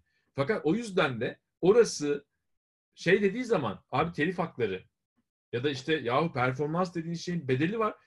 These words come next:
Sen dışarıda bir bilet parası ödemeye hazırsın da niye bana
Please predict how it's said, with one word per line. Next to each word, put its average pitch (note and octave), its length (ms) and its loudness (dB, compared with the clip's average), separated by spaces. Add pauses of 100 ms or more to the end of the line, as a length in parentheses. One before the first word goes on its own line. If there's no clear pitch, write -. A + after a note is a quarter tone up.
(120)
Sen D3 280 -2
dışarıda E3+ 460 0 (500)
bir C3+ 180 -4
bilet E3 300 -2
parası E3 380 -4
ödemeye D#3 420 0
hazırsın E3+ 600 0
da C3 220 0 (1300)
niye C#3+ 300 2
bana A3+ 260 0